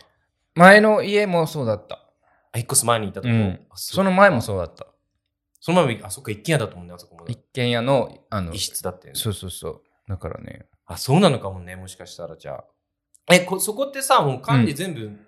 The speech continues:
Speaker 2: 自分たち？
Speaker 1: うん。うん、
Speaker 2: 例えば、
Speaker 1: 全部自分たち。
Speaker 2: あ、雨漏りしましたっつったら、自分たちで業者呼んで。
Speaker 1: もちろん、もちろん。もう全部、もう普通の一軒家だから。
Speaker 2: そっか、そっか。
Speaker 1: でも、あの、分譲っぽい場所にあって、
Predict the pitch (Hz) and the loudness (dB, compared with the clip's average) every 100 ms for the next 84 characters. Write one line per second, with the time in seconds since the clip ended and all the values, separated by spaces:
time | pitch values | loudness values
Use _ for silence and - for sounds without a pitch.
0 | - 127 165 - - 78 - _ _ _ | -14 -10 -8 -10 -16 -20 -20 _ _ _
1 | _ _ _ - 139 120 208 139 151 135 | _ _ _ 4 6 6 6 6 6 4
2 | 156 196 190 151 123 113 139 139 113 - | 2 2 0 -2 -6 -6 -8 -4 -8 -8
3 | - 127 180 117 87 - - 135 143 - | -12 0 2 2 -2 -16 -12 -8 -8 -10
4 | 104 107 104 104 107 110 104 95 98 92 | -10 -10 -10 -14 -12 -12 -10 -14 -6 0
5 | 139 131 120 117 101 92 _ _ - 123 | 2 2 0 -2 -8 -10 _ _ -10 -4
6 | 123 160 120 95 - _ _ _ - 127 | 0 2 0 -4 -6 _ _ _ -6 -4
7 | - 147 139 139 117 92 85 82 95 - | 0 2 0 -2 -6 -6 -6 -8 -10 -18
8 | 107 - 92 90 101 _ - - _ _ | -20 -16 -18 -18 -20 _ -20 -20 _ _
9 | _ _ _ _ - 196 156 135 - 143 | _ _ _ _ -4 2 2 2 0 0
10 | 127 170 233 233 233 208 226 226 226 220 | 2 2 2 0 -2 2 4 4 2 -4
11 | - 214 151 101 - - 120 117 107 107 | 0 2 2 -2 -6 -4 -2 -2 -6 -8
12 | - - 87 87 _ | -10 -6 -4 -4 _